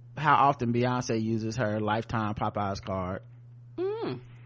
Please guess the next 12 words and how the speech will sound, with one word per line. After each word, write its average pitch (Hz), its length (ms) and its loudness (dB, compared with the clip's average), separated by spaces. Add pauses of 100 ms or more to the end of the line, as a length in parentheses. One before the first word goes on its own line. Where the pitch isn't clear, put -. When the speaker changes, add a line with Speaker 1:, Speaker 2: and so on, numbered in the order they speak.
(220)
Speaker 1:
You 170 100 2
know? 190 200 6
Speaker 2:
That's 359 240 -4
a 320 40 -4
good 359 200 -2
question. 339 540 -2 (400)
Speaker 1:
'Cause 160 140 0
I 185 80 10
know 220 160 8
she 165 160 -4
got 156 320 8
one, 123 340 0